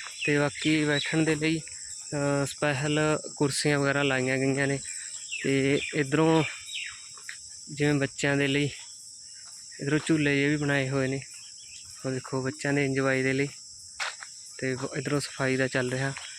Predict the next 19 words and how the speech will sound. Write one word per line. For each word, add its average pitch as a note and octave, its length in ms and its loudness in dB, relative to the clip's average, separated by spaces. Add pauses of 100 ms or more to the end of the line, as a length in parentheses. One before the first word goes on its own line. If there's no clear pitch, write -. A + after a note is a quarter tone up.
(260)
ਤੇ C#3 80 2
ਆਜੋ C3+ 180 2
ਤੁਹਾਨੂੰ D3 280 2
ਆਪਾਂ C3 260 2
ਪਹਿਲਾਂ C#3 240 4
ਉੱਧਰ C3+ 160 2
ਦਿਖਾ C#3+ 260 0
ਕੇ C#3 160 -4
ਲਿਆਉਣੇ C#3 280 2
ਆਂਗੇ। C3 160 0 (1800)
ਤੇ D3+ 180 -2 (100)
ਆਜੋ D3 100 0
ਤੁਹਾਨੂੰ D#3 240 -2
ਦਿਖਾਈਏ D3+ 440 -4 (180)
ਮਿਰਗ। C#3 380 -2 (1600)
ਇਹ D3+ 140 4
ਹੁੰਦਾ D#3 260 2
ਜੀ D3+ 100 4
ਮਿਰਗ, C3+ 420 0